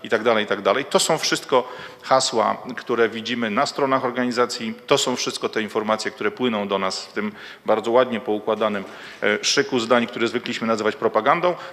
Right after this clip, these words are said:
Natomiast ja bym chciał państwa dzisiaj zaprosić na króciutką wycieczkę w to, co robiła, e, Światowa Organizacja Zdrowia od momentu swojego powstania. Zaczynamy od początku. Rok czterdziesty siódmy.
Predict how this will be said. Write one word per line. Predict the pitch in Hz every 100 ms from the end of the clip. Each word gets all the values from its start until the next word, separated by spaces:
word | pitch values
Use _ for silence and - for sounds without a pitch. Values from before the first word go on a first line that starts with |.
| -
Natomiast | - 175 165
ja | 170
bym | 165
chciał | 156
państwa | 151 143 135
dzisiaj | 131 127
zaprosić | 120 - - 139
na | 131
króciutką | - 131 156 - 110
wycieczkę | 110 143 - 127
w |
to, | 127
co | - 120 -
robiła, | 117 123 113 92 76 - - 107 101 98
e, |
Światowa | - - 113 107
Organizacja | 107 104 120 131
Zdrowia | 226 220 170 - - -
od | 143
momentu | 135 123 107 101 -
swojego | - 107 104 98
powstania. | 98 - 80 - - - - 113
Zaczynamy | 156 202 220 208 196 -
od | 151 - -
początku. | - - 139 104 - 80 95
Rok | 147
czterdziesty | - - 147 156 - 131
siódmy. | - 170 143